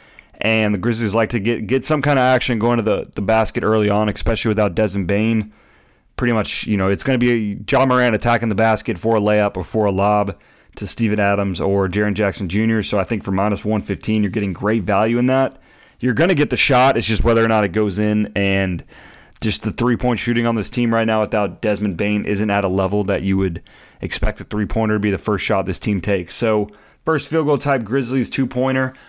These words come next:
minus one fifteen. I absolutely love that tonight. I think that's a fun one, a different one that we have not talked about so far on this podcast, and I think that's a good way to wrap up this episode. So thank you guys, um, especially with the flexibility and everything going on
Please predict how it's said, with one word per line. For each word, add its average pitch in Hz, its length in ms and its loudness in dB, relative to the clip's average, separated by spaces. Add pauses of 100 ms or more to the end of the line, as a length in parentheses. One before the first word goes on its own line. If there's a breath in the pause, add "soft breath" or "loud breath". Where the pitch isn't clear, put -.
(140 loud breath)
minus 120 340 -2
one 123 180 0
fifteen. 131 580 0
I 117 220 -2
absolutely 113 500 0
love 110 240 2
that 113 200 0
tonight. 113 300 0
I 101 60 0
think 101 160 -4
that's 101 160 -2
a 92 40 -4
fun 110 380 -2
one, 107 360 -2 (200 loud breath)
a 104 100 -4
different 120 360 -2
one 117 120 2
that 113 80 2
we 107 80 2
have 101 120 0
not 104 220 0
talked 101 240 -4
about 104 220 -2
so 104 180 -2
far 98 400 0 (300 loud breath)
on 110 160 -2
this 98 100 -2
podcast, 101 560 0
and 98 80 -4
I 92 60 0
think 95 160 -4
that's 92 160 -4
a 98 40 -4
good 98 160 0
way 98 140 2
to 92 80 -2
wrap 95 320 0
up 92 140 -2
this 98 180 -4
episode. 90 440 -2
So 98 360 -2 (360 soft breath)
thank 147 200 0
you 156 80 0
guys, 147 440 0
um, 107 640 0
especially 123 480 -2
with 113 180 0
the 110 80 -2
flexibility 117 540 0
and 113 100 0
everything 113 320 -2
going 113 240 0
on 113 400 2